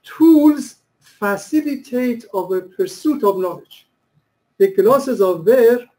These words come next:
when I try to read is a technology of the second type. The telescopes which we use to look at heavens is technology of second type, facilitate our pursuit of knowledge.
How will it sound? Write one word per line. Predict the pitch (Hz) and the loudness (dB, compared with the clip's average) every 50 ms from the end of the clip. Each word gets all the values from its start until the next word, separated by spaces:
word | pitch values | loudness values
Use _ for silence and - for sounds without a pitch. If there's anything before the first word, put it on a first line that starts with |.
| _ _ _ | _ _ _
when | 165 180 190 185 185 | -10 -8 -6 -4 -4
I | 180 175 | -6 -6
try | 175 - - 196 196 196 | -6 -6 -2 -2 -2 -2
to | 196 190 | -4 -6
read | 170 180 220 254 254 254 _ _ _ _ _ _ | -6 -4 -4 -4 -6 -10 _ _ _ _ _ _
is | - 214 180 190 | -8 -6 -4 -4
a | 196 190 190 _ _ _ _ _ _ _ _ _ _ _ _ _ | -4 -6 -6 _ _ _ _ _ _ _ _ _ _ _ _ _
technology | - 185 180 - 214 220 202 202 | -10 -8 -4 0 0 0 2 2
of | 208 190 180 | 0 -2 -2
the | 208 | -6
second | 208 - 240 226 214 170 147 - | -6 -4 -4 -4 -4 -6 -14 -14
type. | 147 - _ _ _ _ _ _ _ _ _ _ _ _ _ _ _ _ _ _ _ _ _ - | -20 -20 _ _ _ _ _ _ _ _ _ _ _ _ _ _ _ _ _ _ _ _ _ -2
The | 196 196 | -2 -2
telescopes | - - 214 285 311 254 - - 254 233 233 - - - | -2 -2 -2 -2 -2 -4 -4 -2 -2 -2 -2 -4 -10 -12
which | 202 202 - - - | -12 -12 -12 -8 -4
we | 190 151 147 | -4 -4 -2
use | 240 285 262 233 226 - - _ | -2 -4 -4 -4 -6 -6 -10 _
to | - 208 | -12 -12
look | - 226 220 - | -10 -10 -6 -6
at | 208 202 - _ _ - | -6 -6 -8 _ _ -8
heavens | 254 226 202 214 269 262 254 - _ _ _ _ _ _ _ - | -6 -4 -4 -4 -4 -6 -12 -18 _ _ _ _ _ _ _ -4
is | 202 190 190 196 - | -4 -4 -4 -6 -12
technology | - 185 - - 226 233 226 226 226 | -12 -12 -8 -4 0 0 0 0 0
of | 208 196 | -2 -2
second | - - 208 - - 151 - | -2 -4 -6 -6 -8 -16 -18
type, | - 139 - _ _ _ | -20 -20 -20 _ _ _
facilitate | - 202 190 - - 269 254 277 254 - 254 254 247 - | -8 -8 -8 -8 -10 -12 -12 -12 -10 -8 -8 -8 -8 -8
our | 220 190 196 175 | -8 -8 -8 -8
pursuit | - - 180 - - 240 226 - | -8 -8 -10 -8 -10 -12 -10 -10
of | 190 170 165 | -10 -10 -12
knowledge. | 170 160 - - _ _ _ _ | -14 -14 -16 -20 _ _ _ _